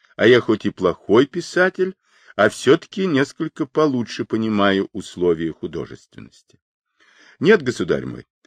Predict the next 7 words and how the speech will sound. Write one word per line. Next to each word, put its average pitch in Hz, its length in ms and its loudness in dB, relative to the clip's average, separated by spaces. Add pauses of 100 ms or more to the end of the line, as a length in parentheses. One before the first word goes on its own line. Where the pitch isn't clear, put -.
(320)
Рахметов 131 1000 0
вовсе 165 800 0
не 110 360 0
был 104 260 0
нужен 92 480 -4
для 78 160 -8
этого. - 440 -14